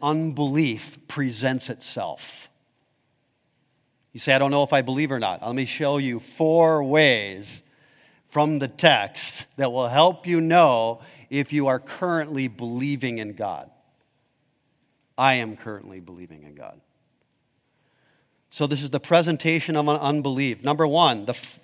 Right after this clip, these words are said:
first way unbelief presents itself is through grumbling.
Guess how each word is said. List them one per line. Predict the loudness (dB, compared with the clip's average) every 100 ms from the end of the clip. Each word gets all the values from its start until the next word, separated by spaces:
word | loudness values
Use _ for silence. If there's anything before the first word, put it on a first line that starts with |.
| _
first | 0 0 -2
way | 0 2
unbelief | 2 0 0 0 -2 -2
presents | -6 -4 -4 -6 -10
itself | -12 -4 -4 -4 -10 _ _ _
is | -10 -10 -8
through | -8 -6 -8 -14 _ _ _ _ _ _
grumbling. | _ -6 -6 -8 -14